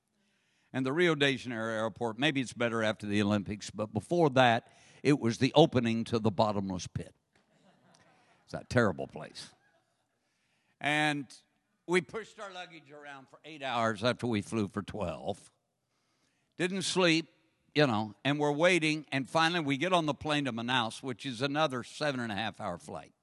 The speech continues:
Brazil's a huge country. And we get on, and we're in a little plane, and we're like this. And my young protege is a big guy. <laughs> And, and he's sitting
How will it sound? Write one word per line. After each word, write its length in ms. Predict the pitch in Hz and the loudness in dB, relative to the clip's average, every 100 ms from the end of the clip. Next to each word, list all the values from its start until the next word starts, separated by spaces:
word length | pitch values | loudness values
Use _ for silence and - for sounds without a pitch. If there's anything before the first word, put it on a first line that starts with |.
| _ _ _ | _ _ _
Brazil's 480 | 104 107 123 110 82 | -10 -6 -4 -4 -6
a 60 | 82 | -10
huge 380 | 131 107 - - | -6 -6 -8 -8
country. 400 | 85 - - - _ _ _ _ _ _ _ _ _ | -8 -8 -18 -20 _ _ _ _ _ _ _ _ _
And 100 | 131 | 0
we 100 | 165 | 2
get 220 | 190 262 | 6 8
on, 300 | 247 202 196 | 8 6 4
and 120 | 175 175 | 0 0
we're 120 | 175 | 0
in 200 | 175 165 | 0 0
a 80 | 180 | 4
little 280 | 240 220 | 6 4
plane, 580 | 143 170 139 127 123 107 90 | 2 0 0 0 -4 -10 -8
and 80 | 127 | -2
we're 140 | 135 | 2
like 260 | 143 143 - | 4 2 0
this. 560 | 139 123 - - - - _ _ _ - | -2 -2 -6 -8 -10 -14 _ _ _ 2
And 120 | 165 | 6
my 120 | 165 | 6
young 280 | 170 202 226 | 8 6 4
protege 480 | 139 214 185 147 160 | 2 2 4 6 6
is 120 | 131 | 4
a 40 | 110 | 2
big 320 | 98 226 180 | 6 6 8
guy. 480 | 180 156 117 107 - | 6 6 4 0 -4
<laughs> 1040 | _ _ _ _ _ _ _ _ _ _ - | _ _ _ _ _ _ _ _ _ _ 2
And, 160 | 160 - - 127 - - _ - - _ - - - | 2 2 -8 -10 -10 -20 _ -20 -20 _ -20 -18 4
and 200 | 170 165 | 6 6
he's 180 | 143 | 4
sitting 580 | - - 277 214 160 135 | 2 4 6 6 6 0